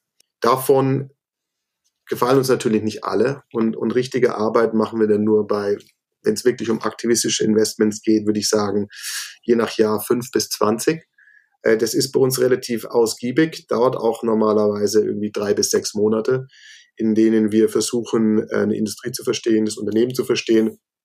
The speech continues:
wirklich die, die Probleme zu verstehen und zu einem eigenen, einer eigenen Ansicht zu kommen, ähm, wie wir über sowas nachzudenken haben.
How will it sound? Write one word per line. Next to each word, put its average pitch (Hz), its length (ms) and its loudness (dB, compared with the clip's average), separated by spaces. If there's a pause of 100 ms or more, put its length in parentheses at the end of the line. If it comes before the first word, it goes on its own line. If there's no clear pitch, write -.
(160)
wirklich 123 280 -6
die, 107 260 -8
die 104 100 -12
Probleme 127 440 2
zu 131 140 -6
verstehen 120 340 0
und 117 180 -2
zu 117 120 0
einem 107 180 2 (120)
eigenen, 110 500 2 (320)
einer 90 120 -6
eigenen 110 300 2
Ansicht 131 400 0
zu - 140 -6
kommen, 104 340 -4 (480)
ähm, 107 400 2
wie 110 160 0
wir 104 120 4
über 104 160 2
sowas 101 280 -4
nachzudenken 101 680 -4
haben. 101 360 -4